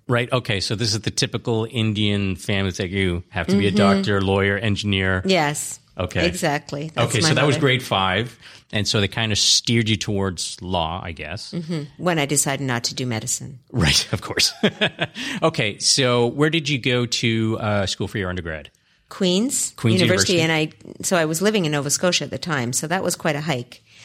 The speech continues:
Speaker 1: Yeah.
Speaker 2: to move to Kingston from rural Nova Scotia.
Speaker 1: Right.
Speaker 2: And then I went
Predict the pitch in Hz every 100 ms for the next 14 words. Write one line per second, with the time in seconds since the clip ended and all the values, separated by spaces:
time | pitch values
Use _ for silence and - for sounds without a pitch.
0 | - 107 85 - - 180 135 131 135 147
1 | 139 143 139 - 143 - 135 131 143 131
2 | 131 131 143 139 131 135 123 127 - 127
3 | 127 92 80 139 98 98 - - _ -
4 | 147 139 135 151 147 143 143 135 143 139
5 | 135